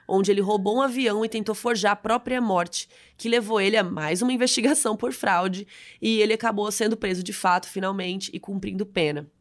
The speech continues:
Nessa época, ele chamou a atenção da F B I com toda essa história e consideraram ele um possível suspeito de ser o D B Cooper,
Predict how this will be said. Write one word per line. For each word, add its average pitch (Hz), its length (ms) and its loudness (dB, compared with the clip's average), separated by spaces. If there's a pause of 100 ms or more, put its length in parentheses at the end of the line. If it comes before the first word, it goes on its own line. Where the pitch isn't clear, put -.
(220)
Nessa 254 260 2
época, 226 320 0
ele 214 120 -2
chamou 214 280 -2
a 226 40 2
atenção 220 380 -4
da 180 60 -2
F 180 160 -4
B 165 160 -2
I 165 60 -4
com 175 100 -6
toda 165 180 -6
essa 175 140 -6
história 233 480 2 (260)
e 285 140 2
consideraram 262 760 0
ele 208 280 0
um 254 80 0
possível 220 360 -2
suspeito 214 480 -4
de 214 120 -4
ser 202 220 0
o 196 40 -2
D 208 100 -2
B 233 120 -2
Cooper, 208 480 -4